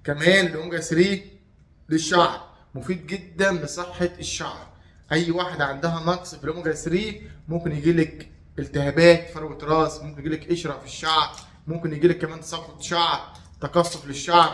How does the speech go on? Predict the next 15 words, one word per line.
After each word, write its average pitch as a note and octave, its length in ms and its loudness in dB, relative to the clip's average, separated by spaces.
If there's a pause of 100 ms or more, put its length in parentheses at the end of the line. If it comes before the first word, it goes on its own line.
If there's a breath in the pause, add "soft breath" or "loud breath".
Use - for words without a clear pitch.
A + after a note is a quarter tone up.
عشان D3 200 -10 (100)
كده F3+ 240 2
الأوميجا D#3 340 -2
ثري F3+ 580 0 (240 loud breath)
من C#3 260 -6
أحد E3+ 320 -4
المكونات D3+ 800 -2
الرئيسية F#3 1040 -2 (120)
لتكوين D#3+ 960 0
الشعر، C#3 460 -2
بيحافظ D3+ 420 -4
عندك E3+ 380 -4
على C3 160 -10
قوة D#3+ 460 0 (320)
الشعر. A#2+ 340 -8